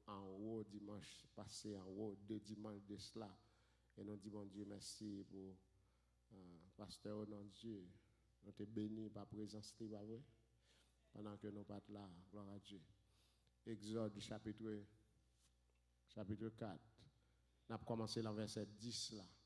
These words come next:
parce que nous voulons voir côté nous pour aller matin. Exode chapitre quatre, verset dix pour arriver là, verset dix-huit. Lis ensemble avec nous, en allant ensemble avec nous. Moïse dit à l'Éternel, «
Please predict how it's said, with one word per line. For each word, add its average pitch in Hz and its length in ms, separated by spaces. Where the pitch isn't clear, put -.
parce - 180
que 117 120
nous 110 100
voulons 107 300
voir 110 320
côté 110 320
nous 107 100
pour 110 160
aller 104 420
matin. 104 480
Exode 110 440
chapitre 110 380
quatre, 104 320
verset 104 320
dix 110 340
pour 107 120
arriver 107 300
là, 98 200
verset 101 380
dix-huit. 98 480
Lis 156 220
ensemble 117 300
avec 95 260
nous, 85 240
en 123 100
allant 117 200
ensemble 107 280
avec 92 300
nous. 87 160
Moïse 156 600
dit 135 400
à 120 100
l'Éternel, « 117 760